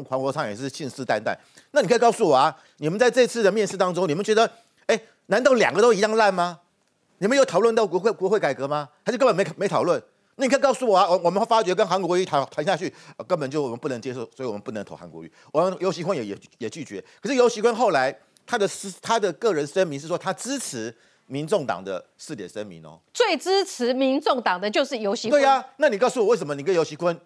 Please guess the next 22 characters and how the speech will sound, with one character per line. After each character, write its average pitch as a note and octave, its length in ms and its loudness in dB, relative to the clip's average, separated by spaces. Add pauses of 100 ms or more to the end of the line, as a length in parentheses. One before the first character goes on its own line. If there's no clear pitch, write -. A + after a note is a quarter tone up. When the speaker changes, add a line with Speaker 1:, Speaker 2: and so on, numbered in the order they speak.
(120)
Speaker 1:
是 G3+ 120 -6
哪 F3 180 2
里 A#3 160 -6
讲 A2 240 -2
的 A#2 60 -8
是 G3 140 -8
你 A2 120 -8
不 D#3 100 -14
满 G#2 180 -2
意 A2+ 120 -14
的？ - 120 -16 (360)
你 C#3 80 -8
可 A3 40 -2
以 A3+ 60 2
公 A3 160 -6
开 G#3+ 180 0
啊。 A3 260 0
Speaker 2:
都 G4 120 0
支 G4 220 -2
持 D#4 200 -6
你 A#3+ 140 -4
了， F#3 180 -4